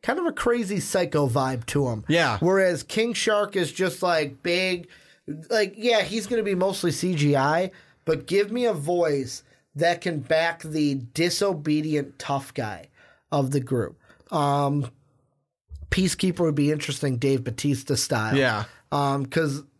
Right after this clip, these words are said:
Speaker 1: it's a little bit different than what Drax was. A little bit. Um,
Speaker 2: A little bit.
Speaker 1: but kind of the same, where
Speaker 2: You
Speaker 1: Drax
Speaker 2: can throw, you can throw a lot of the Drax thing in there.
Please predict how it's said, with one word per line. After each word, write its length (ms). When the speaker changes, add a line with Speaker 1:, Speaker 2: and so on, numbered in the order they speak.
Speaker 1:
it's 80
a 40
little 220
bit 180
different 380
than 160
what 160
Drax 400
was. 360
A 40
little 180
bit. 280
Um, 80
Speaker 2:
A 80
little 160
bit. 380
Speaker 1:
but 340
kind 240
of 80
the 60
same, 320
where 100
Speaker 2:
You 60
Speaker 1:
Drax 240
Speaker 2:
can 100
throw, 340
you 160
can 100
throw 180
a 40
lot 260
of 60
the 80
Drax 420
thing 180
in 180
there. 320